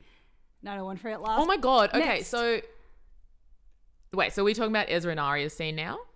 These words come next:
Speaker 1: Yeah.
Speaker 2: 'Cause I have something to say. Okay, so Ez-,
Speaker 1: Gross.
Speaker 2: Arya walks into the apartment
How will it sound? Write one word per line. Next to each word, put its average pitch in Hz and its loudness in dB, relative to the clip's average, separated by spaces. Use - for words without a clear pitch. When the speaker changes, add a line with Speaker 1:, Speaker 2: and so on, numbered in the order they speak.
Speaker 1:
Yeah. - -20
Speaker 2:
'Cause 170 -6
I 165 4
have 160 0
something 156 -8
to 151 -16
say. - -6
Okay, 185 -2
so 262 -6
Ez-, 302 0
Speaker 1:
Gross. 339 -10
Speaker 2:
Arya 403 2
walks 202 -4
into 202 -4
the 175 -4
apartment 156 -8